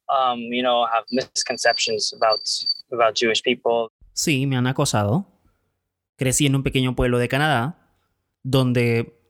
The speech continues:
Speaker 2: tienes razón, nos tiraban más de la cuenta. La gente dice Heil Hitler,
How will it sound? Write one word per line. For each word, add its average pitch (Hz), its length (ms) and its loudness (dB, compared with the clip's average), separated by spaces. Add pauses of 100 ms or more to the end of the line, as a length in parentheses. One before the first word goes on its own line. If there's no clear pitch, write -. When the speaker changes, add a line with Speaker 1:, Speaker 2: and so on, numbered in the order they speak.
Speaker 2:
tienes 117 280 0
razón, 127 460 0
nos 113 180 0
tiraban 143 400 0
más 123 140 0
de 110 80 0
la 110 100 0
cuenta. 104 480 0 (1200)
La 120 160 0
gente 123 400 0
dice 113 760 0
Heil 123 320 0
Hitler, 143 500 0